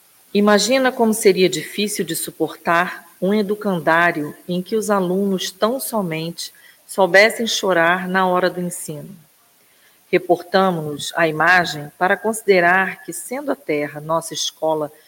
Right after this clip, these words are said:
multimilenária, urge receber-lhe as dificuldades por lições, aceitando-lhe a utilidade e o objetivo. Diante dos obstáculos,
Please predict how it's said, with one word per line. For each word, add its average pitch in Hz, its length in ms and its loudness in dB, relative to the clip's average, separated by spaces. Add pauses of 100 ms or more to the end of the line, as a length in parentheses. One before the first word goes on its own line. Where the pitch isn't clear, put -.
(140)
multimilenária, 165 1160 -2 (420)
urge 226 380 4
receber-lhe 165 880 0
as 160 200 -2
dificuldades 165 880 -2
por 185 180 -10
lições, 160 720 -10 (500)
aceitando-lhe 180 800 0
a 170 120 4
utilidade 165 960 -2 (100)
e 175 140 -4
o 170 100 2
objetivo. 170 720 -4 (1080)
Diante 175 500 0
dos 147 180 -4
obstáculos, 151 920 -2